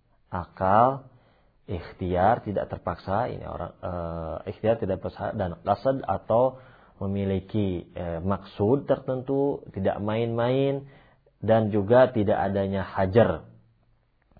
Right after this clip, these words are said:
eh, yang muta'alak atau yang berhubungan dengan nazarnya. Jadi penghalang, tidak adanya penghalang yang berhubungan dengan nazarnya. Kalau misalnya tidak berhubungan sama nazarnya, berarti,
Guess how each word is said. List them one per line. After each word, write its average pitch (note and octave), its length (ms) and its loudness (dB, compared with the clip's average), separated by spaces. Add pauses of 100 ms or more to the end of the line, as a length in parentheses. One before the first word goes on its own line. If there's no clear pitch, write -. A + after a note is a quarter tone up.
(100)
eh, G2+ 560 2
yang A2 240 4
muta'alak G#2 720 2
atau G#2+ 320 -2
yang A2+ 180 0
berhubungan G#2+ 640 -2
dengan A2 400 -2 (400)
nazarnya. G#2 960 2 (880)
Jadi F#2+ 560 4
penghalang, A2+ 560 0
tidak A2 240 2
adanya G#2 240 -2
penghalang G#2 480 -2
yang G#2+ 240 -2
berhubungan G2 640 -4
dengan A2+ 460 0 (340)
nazarnya. F#2+ 960 0 (720)
Kalau C3 240 6
misalnya C3+ 560 2
tidak B2 240 2
berhubungan A#2+ 480 0
sama A#2 240 -2
nazarnya, A#2 560 2
berarti, D3 560 2